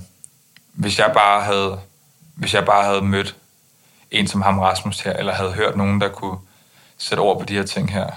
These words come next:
altså, da jeg var tretten, fjorten år måske. Altså, der er bare så mange ting, jeg kunne være kommet til liv så meget tidligere. Og jeg er virkelig, virkelig glad for, at,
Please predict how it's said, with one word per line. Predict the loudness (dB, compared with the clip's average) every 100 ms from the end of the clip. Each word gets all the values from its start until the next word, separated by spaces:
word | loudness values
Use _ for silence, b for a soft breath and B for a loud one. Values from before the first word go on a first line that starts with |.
| -16 _
altså, | -12 -8 -6 -6 -8 _ _ _ -2
da | 0
jeg | 2
var | 0 0
tretten, | -2 -2 0
fjorten | 0 2
år | 2
måske. | 0 -6 -6 -8 -10 b b b b b b -14
Altså, | -8 -6 -2
der | 4
er |
bare | 4 4
så |
mange | 2 2 2
ting, | 0 0
jeg | -2
kunne | -2 -2
være | 0
kommet | 0 -2 -2
til | -4
liv | -4 -2
så | 0
meget | 2 2 0
tidligere. | -4 -4 -4 -4 -8 b b b b b b _ _
Og | 0
jeg | 0
er | 0
virkelig, | 0 2
virkelig | 2 0
glad | 2 2
for, | 2 2
at, | 2 2 -4